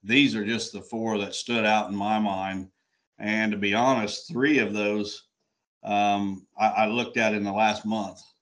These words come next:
So, uh, may, it might be that they were fresh in my mind. I don't know.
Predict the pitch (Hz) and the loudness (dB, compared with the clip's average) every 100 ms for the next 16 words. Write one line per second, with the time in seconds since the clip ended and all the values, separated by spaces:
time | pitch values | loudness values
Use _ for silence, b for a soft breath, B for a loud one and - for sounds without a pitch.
0 | _ _ _ _ _ _ - 117 101 98 | _ _ _ _ _ _ -16 -8 -4 -2
1 | 101 101 101 113 110 104 117 110 113 107 | 0 0 0 0 0 0 0 0 -2 -2
2 | 117 107 101 120 113 117 107 104 104 113 | -4 -4 -4 -2 -2 -2 -2 0 0 2
3 | 113 110 101 104 101 110 110 101 98 | 2 2 2 0 0 -2 -2 -4 -8